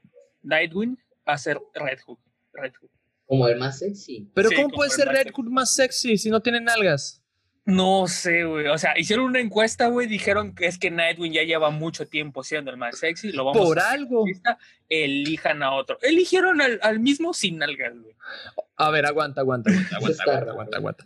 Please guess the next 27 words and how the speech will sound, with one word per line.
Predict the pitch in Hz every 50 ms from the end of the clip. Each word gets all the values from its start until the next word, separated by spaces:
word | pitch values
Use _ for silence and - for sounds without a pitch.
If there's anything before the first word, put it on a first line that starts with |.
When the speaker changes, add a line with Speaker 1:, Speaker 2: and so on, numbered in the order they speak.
| - - - -
Speaker 3:
Es | - 160 131
como, | - 226 226 247 247 233 -
es | 170 -
como | - 240 247 254
si | - - 240
yo | 233
dijera, | 233 220 - 233 226 220 233 214 - -
dij-, | 151 139 135 - 151
dijera, | 151 131 - - - 151 139 151 180 180 156
vámonos | 127 135 185 220 240 254 240 208 175 160 147
bien | 156 160 151 143
con | 139 139 131
este | 127 - 139 127 -
Speaker 1:
Creo | 135 127 226 247 -
Speaker 3:
español. | - 233 190 -
Speaker 1:
que, | 185 175
o |
sea, | 175 190 170 160 135 123 - - - 160 -
creo | - 214 254
que | 247 269
por | 240 240 214
ahí, | 196 170 - 160
por | - 185 180 165
ahí | 160 175 190
estaba. | 202 196 190 - 202 185 160 139
O | 131 -
sea, | 147 131